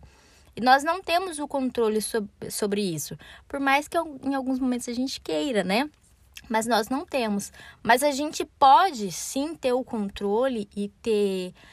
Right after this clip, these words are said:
um, um conhecimento sobre o que nós pensamos, porque isso é muito mais importante,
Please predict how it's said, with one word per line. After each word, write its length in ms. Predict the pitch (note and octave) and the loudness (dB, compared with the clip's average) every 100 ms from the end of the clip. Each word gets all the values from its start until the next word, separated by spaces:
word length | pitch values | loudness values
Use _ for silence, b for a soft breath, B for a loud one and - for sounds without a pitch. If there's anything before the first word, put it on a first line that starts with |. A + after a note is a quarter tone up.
| B B B | B B B
um, 440 | - G3+ G3 F#3+ F#3+ | -4 -2 0 -2 -6
um 160 | G3+ G3+ | -6 -4
conhecimento 1120 | - C4 B3+ A#3+ - A#3+ G3+ G#3 B3 E4+ - | 2 2 4 2 0 0 0 0 -2 -4 -2
sobre 340 | - D#4 C#4 | -2 -2 -6
o 60 | D#4 | -10
que 160 | - | -6
nós 340 | F#4+ F#4 F#4 A4 | -4 2 2 2
pensamos, 680 | A4+ A4 - C#4 C4+ C4+ | -6 -6 -2 -2 -2 -6
porque 300 | - E4 E4+ | -6 -6 -4
isso 400 | F#4+ F#4 G#4+ - | -4 0 0 0
é 80 | F#4 | -2
muito 360 | F4+ F#4+ A4 E4+ | -2 -4 -6 -4
mais 240 | D4+ C4 | -4 -2
importante, 800 | A#3+ A#3 G#3+ - D#3 C#3+ - - | -6 -6 -8 -8 -14 -12 -16 -20